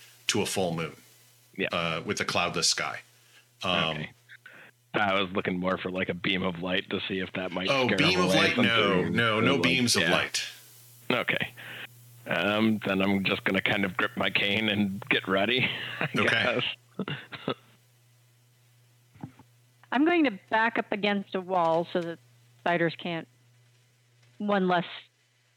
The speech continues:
Speaker 3: area
Speaker 1: One less
Speaker 3: spiders can get
Speaker 1: direction.
Speaker 3: me from.
Speaker 1: You, you look up because you know that they, they can crawl on the ceiling as well.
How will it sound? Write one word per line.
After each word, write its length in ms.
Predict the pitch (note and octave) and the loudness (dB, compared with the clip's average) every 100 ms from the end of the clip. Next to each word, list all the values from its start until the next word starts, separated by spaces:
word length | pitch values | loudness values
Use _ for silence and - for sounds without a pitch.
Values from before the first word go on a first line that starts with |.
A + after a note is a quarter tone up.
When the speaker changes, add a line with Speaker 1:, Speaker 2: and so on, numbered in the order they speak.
| - | 0
Speaker 3:
area 380 | E3+ D#3+ D#3+ - _ _ | 2 4 0 -4 _ _
Speaker 1:
One 160 | B2+ C3+ | 0 4
less 180 | D#3+ | 4
Speaker 3:
spiders 100 | D3 | 4
can 220 | A#2 G2 D#3 | 4 2 2
get 0 | |
Speaker 1:
direction. 180 | F3 E3+ | 0 -2
Speaker 3:
me 60 | - | -4
from. 200 | D#3+ - _ _ _ _ - | -8 -10 _ _ _ _ -2
Speaker 1:
You, 120 | A2 | -2
you 240 | B2 D3 | 2 2
look 260 | C#3 D3+ D3+ | 2 2 2
up 260 | B2 A#2 - | 2 0 -2
because 320 | - A2+ A2+ G2+ | 0 2 2 2
you 80 | |
know 180 | G#2 G#2 | 2 2
that 180 | F#2+ F#2 | 0 0
they, 300 | F#2 F2 E2 - - - _ - | 0 0 -2 -8 -20 -20 _ -4
they 100 | F#2 | -4
can 140 | F2+ | -4
crawl 300 | - G2+ F#2+ | -2 0 2
on 80 | F2+ | 0
the 80 | E2+ | 2
ceiling 360 | - F#2 F2 | 0 0 0
as 120 | E2+ F2+ | -2 0
well. 340 | E2 D2 C#2+ | -2 -2 -8